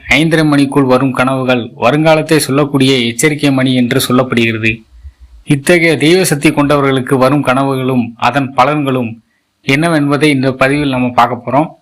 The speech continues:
பொதுவாக தூக்கத்தின் போதுதான் நம்முடைய ஆழ் மனதுடன் நாம் தொடர்புடன் இருப்போம். அப்போது நம் ஆழ் மனது கனவுகள் மூலம் நமக்கு தெரிவிக்கும் விஷயங்கள் உண்மையாக இருக்கும். கடவுள் மீது அதிக பக்தி கொண்டவர்கள் காணும் கனவுகள் பலிக்கும் என்று சொல்லப்படுகிறது.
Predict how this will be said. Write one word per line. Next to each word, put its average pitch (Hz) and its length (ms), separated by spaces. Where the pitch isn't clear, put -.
பொதுவாக 160 460
தூக்கத்தின் 180 500
போதுதான் 147 400
நம்முடைய 143 400
ஆழ் 151 300
மனதுடன் 143 460
நாம் 131 180
தொடர்புடன் 151 560
இருப்போம். 123 420
அப்போது 156 420
நம் 143 200
ஆழ் 165 180
மனது 139 340
கனவுகள் 151 540
மூலம் 135 300
நமக்கு 131 280
தெரிவிக்கும் 143 600
விஷயங்கள் 135 480
உண்மையாக 151 400
இருக்கும். 123 440
கடவுள் 175 420
மீது 160 200
அதிக 151 280
பக்தி 139 320
கொண்டவர்கள் 139 600
காணும் 135 300
கனவுகள் 131 480
பலிக்கும் 151 400
என்று 135 260
சொல்லப்படுகிறது. 120 720